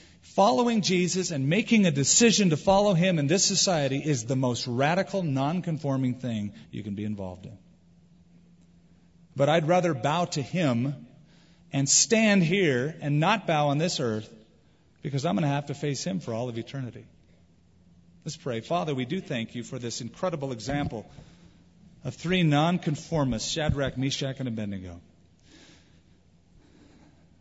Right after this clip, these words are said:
And we marvel, Lord, at their commitment.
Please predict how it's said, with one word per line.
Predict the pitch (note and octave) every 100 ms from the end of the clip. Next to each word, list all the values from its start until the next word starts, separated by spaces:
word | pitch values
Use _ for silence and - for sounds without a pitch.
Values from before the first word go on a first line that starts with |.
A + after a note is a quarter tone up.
| _ _ _ _ _ _ _ -
And |
we | C#3+
marvel, | C3 C#3 E3 B2 A2
Lord, | A2 A2
at | G#2+
their | A2
commitment. | - A2+ B2 G2+